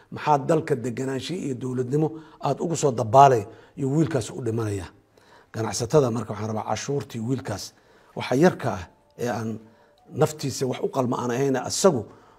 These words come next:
eh, rabitaankiisa iyo dadnimadiisa uu u dhimanayo daraaddeed, ee ah, muxuu ahay, caawil ciinaha loo soo biilay lacagta yareed,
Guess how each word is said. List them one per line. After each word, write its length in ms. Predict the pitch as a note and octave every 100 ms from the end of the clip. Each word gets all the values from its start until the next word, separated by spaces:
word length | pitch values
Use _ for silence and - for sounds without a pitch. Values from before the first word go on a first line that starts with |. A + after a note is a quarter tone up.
| _ _ _ -
eh, 120 | B2
rabitaankiisa 800 | B2 B2 - F#3 C#3 D3+ C3 A#2 - _ _ _ _ -
iyo 160 | C3
dadnimadiisa 840 | B2 A#2 A#2+ C3+ D#3 F3+ D#3+ - A2 - _ - - _ _
uu 140 | C3+ B2+ -
u 60 | -
dhimanayo 560 | F#3+ D#3+ D#3+ E3 C#3+ B2
daraaddeed, 540 | A2 C3+ D#3+ C#3 B2+ - - - _ _ _ -
ee 120 | C3
ah, 240 | A2 D#3 B2
muxuu 260 | B2 D3
ahay, 140 | C3+ A#2+
caawil 260 | B2+ B2 A#2+
ciinaha 240 | C#3+ D3+
loo 140 | C3 D3+
soo 140 | D3
biilay 280 | C3 C#3+ C3
lacagta 340 | B2+ - C3 C3
yareed, 240 | A#2 G#2+